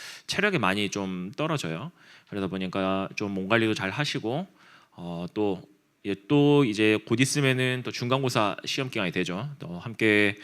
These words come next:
또 공부도 잘 하시면서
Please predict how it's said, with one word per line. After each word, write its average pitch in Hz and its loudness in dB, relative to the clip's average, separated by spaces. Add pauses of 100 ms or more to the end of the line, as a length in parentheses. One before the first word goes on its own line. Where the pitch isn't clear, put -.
(360)
또 90 -2 (340)
공부도 107 2
잘 104 -4
하시면서 117 -2